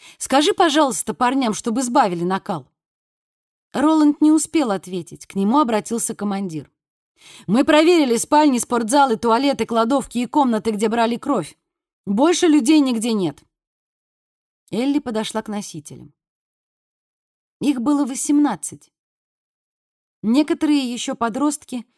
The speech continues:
остальные ее сверстники, если не старше.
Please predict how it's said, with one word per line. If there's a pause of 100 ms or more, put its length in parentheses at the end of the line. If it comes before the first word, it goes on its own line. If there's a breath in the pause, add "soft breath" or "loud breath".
(580)
остальные
ее
сверстники,
если
не
старше.